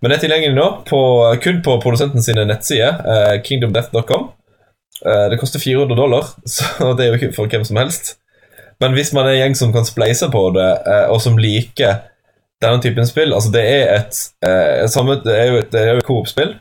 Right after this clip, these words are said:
der man styrer en liten, eh, sånn settlement med en gjeng med noen stakkars overlevende i en, eh, verden som kan ligne litt på den verden som du har i Dark Souls. Eh, men selve gameplayet kan minne mer om en blanding av Monster Hunter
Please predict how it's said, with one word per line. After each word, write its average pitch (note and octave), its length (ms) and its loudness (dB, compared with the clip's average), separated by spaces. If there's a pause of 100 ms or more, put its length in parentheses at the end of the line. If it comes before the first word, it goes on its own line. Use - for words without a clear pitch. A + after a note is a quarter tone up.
(840)
der A2 140 2
man A2+ 100 2
styrer A2+ 880 2
en G#2 160 0
liten, G#2+ 360 -2
eh, G2 120 0
sånn G2 160 -4
settlement B2 560 -2
med G#2 300 0
en - 20 0
gjeng G#2 240 -2
med G2 160 0
noen G2 120 0
stakkars A2 520 -2
overlevende G#2 760 2 (460)
i A#2+ 160 2
en, G#2+ 400 2
eh, G#2 560 2
verden A#2+ 480 2
som A#2 140 -2
kan A#2 160 4
ligne B2+ 340 2
litt C#3+ 220 -2
på B2 100 2
den A#2 120 2
verden B2 280 2
som A2 80 0
du A2+ 80 2
har A#2 160 2
i G2+ 80 -2
Dark C3+ 160 0
Souls. E2+ 440 -4 (440)
Eh, G2+ 160 4
men A2+ 80 0
selve C3+ 320 0
gameplayet D3 540 0
kan A2+ 160 0
minne A2+ 260 2
mer A#2+ 420 2
om G#2 280 0
en G#2+ 80 0
blanding A2 260 2
av G#2 80 0
Monster A2+ 400 0
Hunter F2 460 -4